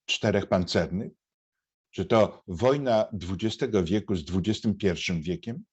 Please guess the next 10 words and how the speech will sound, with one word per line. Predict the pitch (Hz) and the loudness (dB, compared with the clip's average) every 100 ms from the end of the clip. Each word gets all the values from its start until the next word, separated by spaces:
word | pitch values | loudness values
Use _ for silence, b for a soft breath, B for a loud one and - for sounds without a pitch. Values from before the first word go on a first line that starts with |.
| _ _ _ _ _ _ _ _ _ _ | _ _ _ _ _ _ _ _ _ _
Na | 110 | 2
ekranie | 123 240 240 214 123 | 2 2 -2 0 -2
stoją | - 170 165 | 0 2 4
bataliony | 95 78 113 110 101 139 139 107 | 2 0 0 2 0 -2 -2 0
rosyjskich | 104 131 120 - 101 | 0 -4 -6 -8 -12
czołgów, | - 95 82 - - | -2 -2 -2 -6 -6
jeden | 104 117 117 | 0 2 4
za | 92 104 | 4 4
drugim. | 175 196 - _ _ _ _ _ _ _ _ 92 | 4 2 0 _ _ _ _ _ _ _ _ -4
Jak | 90 - | -4 -4